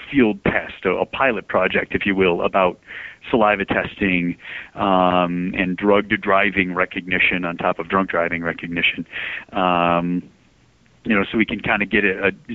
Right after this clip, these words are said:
some, uh, a grip on what the data in Michigan looks like, even though in other states where pilot,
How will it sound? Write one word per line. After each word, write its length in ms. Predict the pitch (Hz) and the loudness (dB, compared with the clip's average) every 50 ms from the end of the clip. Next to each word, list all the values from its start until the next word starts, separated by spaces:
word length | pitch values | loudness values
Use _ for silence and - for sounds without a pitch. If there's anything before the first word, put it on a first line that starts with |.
| 104 - | -8 -4
some, 240 | - 107 101 107 107 | -2 0 0 0 -2
uh, 500 | 113 107 98 107 104 104 110 101 - 107 | -4 -4 -4 -4 -4 -4 -6 -4 0 0
a 40 | 110 | 0
grip 360 | 107 - 123 117 113 107 - | 0 0 2 2 2 4 4
on 200 | 110 101 101 98 | 2 2 2 2
what 160 | 98 110 101 | 0 -2 -2
the 60 | - 98 | -2 -2
data 280 | - 104 92 92 98 98 | 0 2 2 2 0 -2
in 140 | 104 107 135 | -4 -4 0
Michigan 380 | 170 175 - - 117 98 90 | 0 0 2 2 0 0 0
looks 180 | 90 90 - - | -2 -4 -4 -2
like, 180 | - 87 87 - - | -2 -2 -2 0 0
even 180 | 107 98 101 | 0 0 2
though 140 | 98 98 92 | 0 0 0
in 80 | 92 92 | 2 2
other 180 | 101 92 95 | 2 2 0
states 380 | - - - 98 87 85 85 - - | -2 -2 -2 0 0 0 -2 -6 -6
where 120 | 98 90 | -6 -6
pilot, 360 | 85 - 110 95 90 92 95 | -4 -2 0 -2 0 -2 -4